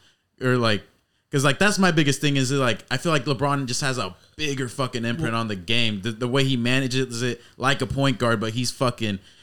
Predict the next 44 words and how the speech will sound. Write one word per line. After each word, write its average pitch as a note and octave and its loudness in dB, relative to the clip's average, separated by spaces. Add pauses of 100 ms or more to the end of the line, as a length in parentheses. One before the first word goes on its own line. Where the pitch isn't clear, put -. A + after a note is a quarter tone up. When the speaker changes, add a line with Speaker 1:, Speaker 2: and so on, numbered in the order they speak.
Speaker 1:
he's C3+ -2
at C#3 2
your B2 -4
throat B2+ 2
when A#2 0
he C3 2
needs B2 0
to A#2 0
be, A#2 2
and A#2 2
he's A#2 2
dropping A#2 -2
forty-five, A2+ -2
fifty. F#2+ -4
I G2+ -8
mean, G2+ -8
yeah, A2 -6
we G#2 -6
saw C#3+ -2
him A#2+ 0
drop G#2+ 0
fifty A2 -4
in G2+ -2
game G#2+ 0
one A2 -2
of G2+ 0
the F#2+ -2
finals G#2+ -4
a F#2 -12
few F#2+ -10
years F2+ -8
ago. F2 -8 (240)
Speaker 2:
I E3+ -6
think G3 0
that's E3 -2
more D#3 0
of C#3 -2
a C3+ -4
testament C#3+ -4
to C3 -4 (140)
team D#3 -2
culture D3 -4
and A#2+ -4
coaching, B2 -6